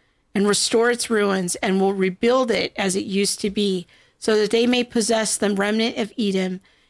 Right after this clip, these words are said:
and the nations will bear my name," declares the Lord, who will do these things. "The days are coming,"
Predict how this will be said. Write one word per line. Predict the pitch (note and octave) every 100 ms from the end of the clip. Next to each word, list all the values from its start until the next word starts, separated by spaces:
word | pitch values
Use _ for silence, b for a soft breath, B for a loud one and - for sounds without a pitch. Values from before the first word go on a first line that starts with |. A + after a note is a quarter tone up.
| b
and | G#3 G3+
the |
nations | G3 G#3 A3 - B3 A#3
will | A3+
bear | G3+ G#3
my | A3+ A3+
name," | A3+ A3+ G#3
declares | F#3 F#3+ - F#3+ F#3
the |
Lord, | F#3+ G#3 G#3+ F#3
who | D#3+
will | G3 F#3
do | - G3
these | G3 F#3+ F3
things. | G#3+ F#3+ F3+ - - b b b b b b _ _ _
"The | A3
days | G#3+ A#3+ C4+ D4
are | - C4+ C#4
coming," | - - C#4 G3+ F3+ A3